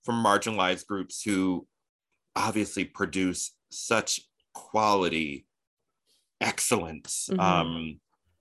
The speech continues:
Speaker 1: across the board and throughout time. Um, they are there.
Speaker 2: Mm-hmm.
Speaker 1: And it's just a, it's just the, um, the willingness of those people in charge to
Speaker 2: Yeah.
Speaker 1: say,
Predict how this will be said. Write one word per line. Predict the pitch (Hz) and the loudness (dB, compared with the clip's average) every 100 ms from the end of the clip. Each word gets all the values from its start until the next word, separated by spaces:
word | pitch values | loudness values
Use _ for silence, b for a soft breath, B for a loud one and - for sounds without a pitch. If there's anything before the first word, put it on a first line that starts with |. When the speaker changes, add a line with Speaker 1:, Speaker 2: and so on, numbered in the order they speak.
| _ - | _ -8
Speaker 1:
across | - - 104 117 - | -8 2 4 4 2
the | |
board | 82 90 92 82 78 | -2 0 2 2 0
and | 78 80 | -4 -4
throughout | 95 87 90 - | 0 4 2 2
time. | - 98 90 82 76 73 _ _ _ 87 | 0 2 4 2 -2 -8 _ _ _ -2
Um, | 90 90 90 78 | 0 0 -4 -2
they | 85 92 | 2 4
are | 87 95 | 4 2
there. | 80 85 90 71 62 - - | 2 2 2 0 -4 -10 -10
Speaker 2:
Mm-hmm. | 80 | -4
Speaker 1:
And | 80 78 87 76 - - - | -2 0 -2 -4 -10 -20 -12
it's | - - - | -8 -6 -2
just | 117 - | -2 0
a, | 113 98 - - | -2 -2 -6 -12
it's | 104 - | -10 -6
just | - 113 - | -2 -2 0
the, | 98 95 87 | 2 4 2
um, | - 92 87 87 82 80 - - - - | 2 2 2 0 -8 -10 -18 -20 -8 -2
the | |
willingness | 107 98 120 123 104 90 90 - - | 2 4 4 4 2 -2 -4 -6 -4
of | 92 85 | -2 2
those | 92 92 87 | 2 4 0
people | - 98 92 90 | -4 -8 -4 -4
in | 80 92 87 | -2 -4 -4
charge | 110 139 113 82 82 - - | -2 0 2 0 -4 -10 -10
to | - | -4
Speaker 2:
Yeah. | 92 90 | -2 -2
Speaker 1:
say, | 92 95 95 90 85 | -2 0 2 4 0